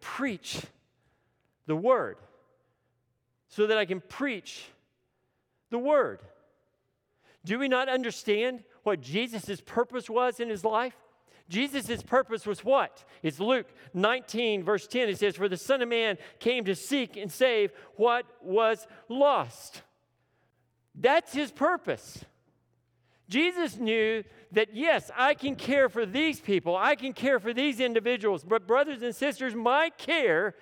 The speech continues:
that I need to give is the care of the souls of humanity. My purpose is greater than healings. My purpose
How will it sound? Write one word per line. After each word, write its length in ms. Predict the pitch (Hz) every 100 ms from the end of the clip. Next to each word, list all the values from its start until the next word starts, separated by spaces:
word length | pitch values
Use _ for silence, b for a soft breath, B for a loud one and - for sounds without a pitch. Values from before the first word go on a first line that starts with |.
| B B B B -
that 160 | 214
I 220 | 254 349
need 200 | 370 311
to 100 | 226
give 480 | 180 165 170 185 180 B B
is 180 | 226 180
the 160 | 220
care 480 | - - 302 339 349
of 180 | 247 208
the 120 | 214
souls 640 | - - 311 302 247 214
of 120 | 208 165
humanity. 720 | 214 220 214 143 107 120 - _ _ _ _ _ _ _ _ _ _ _ _ _ _ _ _ _ _ _
My 360 | 139 247 359 370 -
purpose 760 | - 320 285 156 143 - - b b
is 180 | 208 208
greater 560 | 165 196 269 320 277 240
than 180 | 185 185
healings. 800 | 135 320 349 190 131 165 170 - B B
My 320 | 175 240 349
purpose 720 | 359 - 233 233 226 214 185